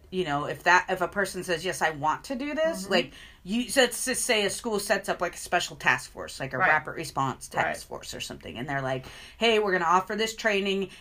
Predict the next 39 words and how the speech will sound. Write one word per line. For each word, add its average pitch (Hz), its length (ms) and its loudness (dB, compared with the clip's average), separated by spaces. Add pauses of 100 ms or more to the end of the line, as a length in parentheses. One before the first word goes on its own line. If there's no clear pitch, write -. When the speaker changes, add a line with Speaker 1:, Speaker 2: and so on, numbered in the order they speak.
Speaker 1:
It's - 160 -6
completely 240 840 -2
optional. 214 640 4 (160)
You 175 160 -2
are 165 120 2
in 165 160 -2
no 226 180 4
means 233 260 2
required 214 420 2
to 208 100 -4
do 185 200 4
it. 180 300 2 (480)
Um, 175 280 4
but 185 180 6
we're 180 160 2
gonna, 180 300 2
you 185 100 2
know, 165 80 2
this 190 240 0
department, 190 680 2
this 180 200 -4 (120)
sheriff's 196 340 2
department 175 380 2
is, 160 280 -8
is 165 160 -4
available 202 440 4
to - 120 -10
train. 185 600 0 (260)
We're 165 120 -6
gonna 147 120 -2
set 185 220 2
aside 185 360 4
this 185 200 -2
day, 170 320 2
but, 170 200 -4
but, 175 160 -2
but, 175 120 2
Speaker 2:
Mm-hmm. 185 80 -8
Speaker 1:
but," 196 460 8